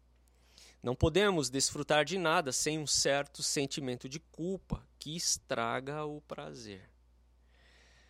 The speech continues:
Ou então, a alegria só é considerada legítima se for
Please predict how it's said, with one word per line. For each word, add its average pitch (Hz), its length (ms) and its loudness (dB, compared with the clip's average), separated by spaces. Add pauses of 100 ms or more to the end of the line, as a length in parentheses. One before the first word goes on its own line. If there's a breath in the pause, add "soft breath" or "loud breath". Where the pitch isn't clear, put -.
(140 soft breath)
Ou 120 180 0
então, 156 440 4
a 135 80 6
alegria 143 520 2
só 165 240 4
é 151 100 4
considerada 123 840 0
legítima 131 800 -4
se - 240 -2
for 160 580 -4